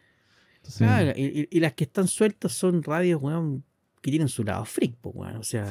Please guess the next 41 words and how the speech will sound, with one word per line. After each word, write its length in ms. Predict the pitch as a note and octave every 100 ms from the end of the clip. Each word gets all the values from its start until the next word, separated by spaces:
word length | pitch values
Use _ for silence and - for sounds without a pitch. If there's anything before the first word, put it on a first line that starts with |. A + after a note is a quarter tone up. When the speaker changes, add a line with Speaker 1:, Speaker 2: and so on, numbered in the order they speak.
| G#2
Speaker 1:
Sí. 60 | G#2
Speaker 2:
la 100 | G#2
Metropolitana, 840 | G#2 - G2+ G#2 G#2 B2+ C#3 C3
weón, 280 | G#2 B2+ C3
que 120 | A#2
es 60 | G#2
una 140 | G2
radio 560 | G#2+ A#2+ G#2 G2 G2+ G#2 _
que 100 | -
le 80 | -
faltan 360 | - A2 - A#2
varios 220 | A2+ B2+
tornillos, 600 | - C3+ F#3+ A#2+ A#2+ A#2+
la 60 | G#2+
agricultura 500 | G#2 G#2 G#2 - A#2+
anda 160 | G#2+ G2
por 100 | G2+
la 100 | C3
misma. 340 | E3+ A#2 C3 - - - - - -
Em, 840 | B2 A2 G#2 G2+ G2 F#2 F#2 F#2+ _ _ - - _ -
Speaker 1:
Bio 260 | A#2 C3 C3+
Speaker 2:
y 40 |
Speaker 1:
Bio. 100 | D#3+
Speaker 2:
la 100 | A2
de, 120 | G#2 G2 - - - - - - _ - _ _ -
la 180 | A#2 A2+
Colo 240 | A2+ A2+
Colo. 220 | F3 F3
Bueno, 180 | A#3+ G4+
la 40 | G#4
Bio 120 | F4+
Bio 160 | C4+ E4
se 100 | D#4+
salva, 320 | - B3+ B3+
si 120 | B2+
al 60 | C3+
fin 100 | F#3
y 40 |
al 60 | E3
cabo 260 | - F#3+ F3+
decís 240 | - F#3